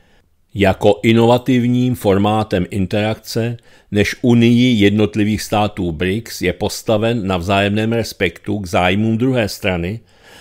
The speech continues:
a na společném úsilí o podporu realizace aspirací rozvojových zemí jako celku.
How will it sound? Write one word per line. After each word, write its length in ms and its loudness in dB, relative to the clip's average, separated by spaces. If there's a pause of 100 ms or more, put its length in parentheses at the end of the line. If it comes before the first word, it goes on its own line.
(140)
a 100 -2
na 120 2
společném 680 2
úsilí 560 -2
o 120 0
podporu 480 2
realizace 680 0
aspirací 800 -4
rozvojových 640 -2
zemí 320 -2
jako 280 -4
celku. 600 -4